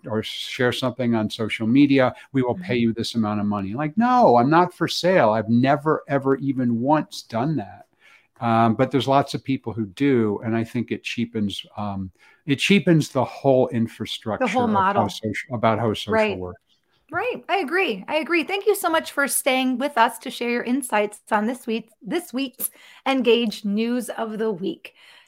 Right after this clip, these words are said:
Speaker 2: David,
Speaker 1: My
Speaker 2: I'd love
Speaker 1: pleasure.
Speaker 2: to share with our audience how they can connect with you. And
Speaker 1: Please.
Speaker 2: you, you guys can connect with David on LinkedIn. That's an excellent way to connect with him. And you spell his name, for those of you listening on the podcast,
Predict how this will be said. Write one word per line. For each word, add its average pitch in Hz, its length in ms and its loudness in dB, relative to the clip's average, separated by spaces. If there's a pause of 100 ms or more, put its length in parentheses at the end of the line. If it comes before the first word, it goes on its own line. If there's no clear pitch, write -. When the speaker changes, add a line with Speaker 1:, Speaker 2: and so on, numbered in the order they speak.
(100)
Speaker 2:
David, 311 300 4
Speaker 1:
My - 100 0
Speaker 2:
I'd 247 220 4
love 294 180 2
Speaker 1:
pleasure. 320 100 -2
Speaker 2:
to - 0 -
share 285 300 -2
with 269 140 -4
our 240 160 2
audience 214 520 2
how 240 240 4
they 226 120 2
can 214 200 -4
connect 208 460 -4
with 190 180 -14
you. 202 300 -8 (580)
And - 220 8
Speaker 1:
Please. 254 80 2
Speaker 2:
you, 285 100 -2 (300)
you 269 180 -2
guys 370 220 4
can 349 160 -6
connect 262 380 0
with 208 160 -6
David 226 380 2 (100)
on 285 280 2
LinkedIn. 240 500 -4 (320)
That's 240 220 -6
an 240 80 -14 (120)
excellent 311 360 0
way 233 120 -2
to 247 80 -4
connect 202 340 -8
with 226 120 -10
him. 208 280 -6
And 220 140 -6
you 220 80 -4
spell 285 400 -2
his 311 180 -6
name, 240 260 -4
for 247 120 -4
those 220 200 -4
of 208 80 -8
you 214 120 -4
listening 214 340 -6
on 190 140 -4
the 175 80 -10
podcast, 233 640 2